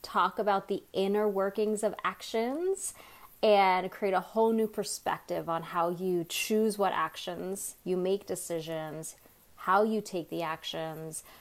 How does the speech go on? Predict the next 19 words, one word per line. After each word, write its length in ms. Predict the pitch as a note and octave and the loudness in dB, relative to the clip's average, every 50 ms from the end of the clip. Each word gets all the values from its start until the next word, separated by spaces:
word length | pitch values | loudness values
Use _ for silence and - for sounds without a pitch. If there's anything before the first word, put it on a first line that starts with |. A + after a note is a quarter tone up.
| - - - | -20 -20 -20
how 400 | - - - - G3+ G3 G#3 G#3+ | -16 -12 -4 0 4 6 6 6
you 180 | A3+ A3+ G#3+ | 6 4 2
validate 560 | G3 F#3 F3 F3 E3+ E3+ E3+ E3+ E3 E3 - - | 2 2 0 0 0 -2 -2 -2 -2 -4 -4 -4
your 100 | D#3+ D#3+ | -8 -6
results. 760 | E3 E3 E3 D#3+ E3+ D#3+ D#3+ D#3 D3+ - - - - - - - - - - - - | -4 -4 -4 -2 -2 -2 -2 -2 -2 -4 -6 -6 -8 -8 -8 -10 -14 -20 -6 2 6
So 480 | F4 A#3+ G#3 F#3+ F#3 F#3+ F#3+ G3+ A3+ A#3+ - - - | 8 10 10 10 8 8 6 6 4 2 0 -6 -2
let's 400 | - B3+ C#4 E4+ F4+ - - - | 2 6 6 6 6 4 -2 -6
talk 460 | - - C4+ B3+ A#3 G#3+ G#3+ G#3 - - | -4 2 6 6 8 8 6 4 2 4
about 960 | - A3+ A3+ G3+ - A#3 A3 F#3+ F3 E3+ F3 F3+ G3+ B3 D4 F4 D#4+ - - - | 6 6 6 6 6 6 6 6 6 6 6 6 8 8 8 8 6 6 2 -6
today's 680 | - - - - - - A#3+ G3 G3+ F#3 - - - | -8 -8 -8 -10 -10 -6 -4 -2 0 0 -2 -4 -6
topic, 580 | - - G#3+ - - - - - C#4 C#4 - - - - | -6 -4 -4 -4 -4 -4 -4 -4 -4 -6 -8 -18 -14 -6
which 260 | - G#3 G#3+ G#3 - - - - | -2 -2 -2 -2 -4 -8 -2 2
I 100 | F#3+ G#3+ | 4 4
love, 460 | G#3 G3+ F3+ - - - - - - | 4 4 2 0 0 -2 -6 -8 -12
'cause 320 | - - A3+ G#3+ - - - - - - - - _ _ _ _ - | -6 -4 -2 -2 -2 -2 -6 -8 -14 -20 -20 -20 _ _ _ _ 4
I, 160 | G3+ G#3 - - | 4 4 4 4
we 260 | G#3+ A3+ B3+ C4 G3 | 2 2 2 4 4
are 100 | B3 D4 | 4 4
such 600 | C#4 - - - - - A3 G#3 A3 - - - | 4 2 -2 -2 2 2 2 2 2 -2 -8 -6